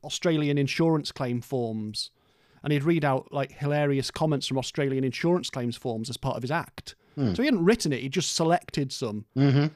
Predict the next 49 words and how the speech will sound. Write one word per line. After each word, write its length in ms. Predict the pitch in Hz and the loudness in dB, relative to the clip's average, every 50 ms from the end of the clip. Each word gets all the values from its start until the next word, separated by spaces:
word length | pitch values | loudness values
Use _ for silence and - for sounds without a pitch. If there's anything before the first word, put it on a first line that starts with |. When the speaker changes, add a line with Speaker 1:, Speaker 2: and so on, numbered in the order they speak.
| _ _ _ _ | _ _ _ _
Speaker 1:
And 100 | - 165 | 2 4
I 60 | 180 185 | 6 8
remember 300 | 180 175 165 156 151 147 | 8 8 6 4 2 2
once 200 | 147 151 143 - | 0 0 -2 -4
getting 200 | - 156 156 139 | -4 -4 -2 -4
a 40 | |
joke 360 | 127 120 151 160 170 - - - | -2 0 0 0 0 -2 -4 -8
book, 180 | 135 107 - | -8 -8 -8
a 40 | 120 | -8
big 180 | - 156 139 143 | -10 -8 -8 -8
yellow 320 | 165 147 160 165 143 135 | -10 -10 -10 -10 -10 -10
joke 200 | 131 139 139 139 | -10 -10 -12 -12
book 200 | 139 135 113 - | -14 -18 -18 -16
it 100 | 139 131 | -16 -16
was, 220 | 131 123 117 113 117 | -14 -14 -14 -12 -10
and, 80 | 131 131 | -10 -10
it, 60 | 127 - | -8 -6
and 120 | 160 156 165 | -4 -2 -2
that 140 | 185 185 | -2 -2
had 180 | 185 175 160 135 | -4 -6 -6 -6
that 180 | 139 131 107 - | -6 -8 -8 -8
stuff 240 | - - 135 - 131 | -10 -10 -10 -8 -6
in 80 | 120 | -8
it 100 | 117 - | -8 -8
as 160 | - 127 131 143 | -8 -8 -8 -6
well. 240 | 151 160 170 156 147 | -4 -4 -4 -4 -6
So 140 | 139 160 160 | -4 -4 -2
it 40 | |
was 100 | 170 165 | -2 -2
essentially, 460 | 165 - 214 208 190 - 151 139 135 135 | 0 2 2 2 0 0 -2 -4 -2 -2
I 120 | 151 156 | -2 -2
had 140 | 147 156 151 | 0 -2 -2
the 80 | 143 143 | -4 -4
same 240 | - - 165 151 147 | -4 -2 -2 0 0
source 320 | - - 165 156 143 - | 0 0 0 -2 -2 -2
material 420 | 143 135 - 143 131 127 117 113 | -6 -6 -4 -4 -4 -4 -4 -6
as 100 | 117 113 113 | -8 -8 -6
Jasper 340 | - 160 147 - - - 139 | -6 -6 -6 -6 -8 -12 -8
Carrott. 420 | - 147 143 127 117 107 - - - _ _ _ _ _ _ _ - - - _ _ _ | -4 -2 -2 -2 -2 -4 -8 -10 -14 _ _ _ _ _ _ _ -20 -20 -20 _ _ _
If, 120 | - 131 123 | -8 -6 -4
you 60 | 127 | -2
know, 220 | 127 120 110 113 110 _ _ - - | -2 -2 -4 -6 -8 _ _ -6 -4
Speaker 2:
<laughs> 240 | 120 - - _ - | -4 -4 -6 _ -14
Speaker 1:
I 60 | 123 | -10
ha-, 160 | 123 - - - - _ _ _ - - | -8 -8 -10 -10 -14 _ _ _ -16 -14
oh, 180 | 131 110 - - - | -14 -12 -14 -12 -8
I 100 | - 147 | -6 -6
can't 300 | 127 - - 143 110 113 - | -6 -4 -4 -6 -6 -6 -10
d-, 80 | 135 | -14